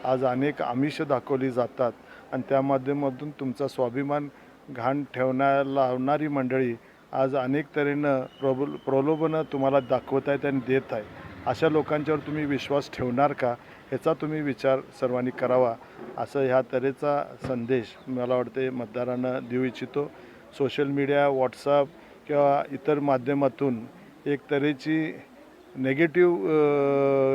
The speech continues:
नॅरेटिव्ह सेट करण्याचं किंवा फॉल्स नॅरेटिव्ह सेट करण्याचं एक धंदा आणि उद्योग चाललेला आहे. चार चार पोर्टलवरनं एकच तऱ्हेचे, अ, हे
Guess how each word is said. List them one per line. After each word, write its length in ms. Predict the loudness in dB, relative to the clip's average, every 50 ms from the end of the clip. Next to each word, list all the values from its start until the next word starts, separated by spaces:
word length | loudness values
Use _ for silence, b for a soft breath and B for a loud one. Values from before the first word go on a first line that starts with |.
| 2 0 0 0 2
नॅरेटिव्ह 460 | 2 4 4 2 2 2 0 0 0
सेट 280 | 0 2 2 2 2 2
करण्याचं 540 | 0 0 2 2 2 2 0 0 -2 -4
किंवा 440 | -4 -6 -10 -16 -18 -10 -2 -2 -2
फॉल्स 420 | 0 0 2 2 2 2 2 0 0
नॅरेटिव्ह 380 | 0 2 2 2 2 0 0
सेट 220 | 2 0 -2 0 0
करण्याचं 640 | -2 0 2 2 2 0 0 0 0 0 0 0 -2 -4
एक 160 | -4 -6 -6 -6 -8 -8 -2
धंदा 360 | -2 -2 0 2 4 4 4
आणि 140 | 4 4 4
उद्योग 320 | 2 0 2 2 2 0 0 2 0
चाललेला 360 | 0 0 2 -2 -2 -2 -2
आहे. 100 | -6 -8 B B B B B B B B B -20 -20 -20 -20 -8 0
चार 180 | 4 4 4 4
चार 240 | 4 6 6 6 6
पोर्टलवरनं 720 | 6 4 4 4 4 4 4 4 4 4 2 2 2 0 2
एकच 520 | 2 4 4 2 4 2 0 0 2 2
तऱ्हेचे, 460 | 4 4 4 2 0 0 0 2 2
अ, 480 | 0 0 2 2 4 4 6 6 6 6
हे 400 | 6 6 6 6 6 6 6